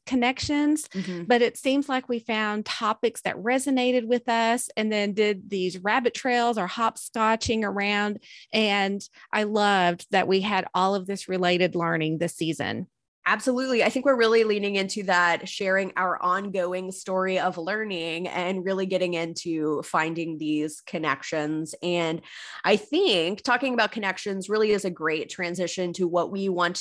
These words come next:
Speaker 2: to spend a lot of time talking about today. And we have the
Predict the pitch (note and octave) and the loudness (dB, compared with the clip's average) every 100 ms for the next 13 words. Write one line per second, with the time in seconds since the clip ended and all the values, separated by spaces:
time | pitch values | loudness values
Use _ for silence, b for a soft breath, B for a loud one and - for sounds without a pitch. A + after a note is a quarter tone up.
0 | - G3 F#3+ - F3+ F3 F3+ A3+ D4 B3 | -8 -6 -6 0 0 2 4 4 4 0
1 | A3 F#3+ F#3+ F#3+ F3 F3+ E3+ C#3+ - - | 2 2 2 -2 -2 -4 0 0 0 -10
2 | F3 D3+ G#3+ A#3+ F3 C#3+ F3+ F#3+ B B | -14 -4 2 4 4 2 0 -4 B B
3 | B3 F#3+ G#3 G3+ G3 G3 F#3+ G#3 G3+ | -6 2 4 6 4 0 -6 -4 -6